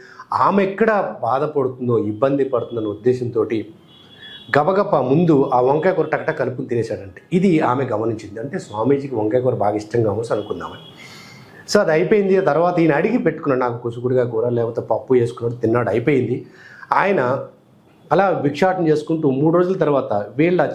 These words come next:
చెల్లి ఇంకొక ఊర్లో ఉంటుంది, అంటే ఈమె ఒక ఊరు ఇచ్చారు, ఆమె చెల్లిని ఇంకొక ఊరు ఇచ్చారు. ఆ రోజు జరిగిన విషయాలు ఫోన్లో ఈమె ఇలా చెప్పింది, "స్వామీజీ చాలా మంచి విషయాలు చెప్పారమ్మా,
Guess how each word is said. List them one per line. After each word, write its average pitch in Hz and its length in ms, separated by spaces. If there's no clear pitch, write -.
చెల్లి 196 220
ఇంకొక 160 360
ఊర్లో 135 240
ఉంటుంది, 107 420
అంటే 120 180
ఈమె 135 200
ఒక 127 80
ఊరు 127 180
ఇచ్చారు, 151 220
ఆమె 131 140
చెల్లిని 131 320
ఇంకొక 113 200
ఊరు 104 180
ఇచ్చారు. 98 320
ఆ 160 180
రోజు 220 220
జరిగిన 190 320
విషయాలు 160 380
ఫోన్లో 165 460
ఈమె 135 200
ఇలా 123 140
చెప్పింది, 123 360
"స్వామీజీ 127 420
చాలా 104 100
మంచి 147 260
విషయాలు 165 280
చెప్పారమ్మా, 123 540